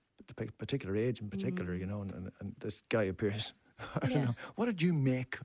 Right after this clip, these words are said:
Speaker 1: of Prince when you saw him first?
Speaker 2: Well, it's funny, like, 'cause I suppose the reason I love Prince and, like, I st-, we still listen to him to a lot, you know, uh, 'cause it's such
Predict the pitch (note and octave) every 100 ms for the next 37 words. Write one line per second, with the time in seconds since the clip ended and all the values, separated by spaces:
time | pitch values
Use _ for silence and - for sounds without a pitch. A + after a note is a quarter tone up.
0 | - G#2 - A2+ G#2 - - G2+ F#2 -
1 | F#2+ F#2+ F#2 F2+ E2 - _ _ A#3+ A#3
2 | A#3+ - B3 B3+ C4 A#3+ A3+ G#3+ - -
3 | - B3 A3+ - _ _ A3+ G#3 B3+ D4+
4 | D#4 C4+ C4 B3 D#4 D#4 - G#3 A3 G#3+
5 | A3 G#3 - D#3+ D3 - - E3+ D#3 D#3
6 | - - _ _ _ - F3+ F#3 F#3+ -
7 | F#3 G3+ F3+ F#3+ G3 F3 D3 - D3+ D#3+
8 | - - - D#3+ D#3 D3 - - E3+ D3
9 | D#3 D#3+ - F3+ - F#3+ G3+ - C4 C4+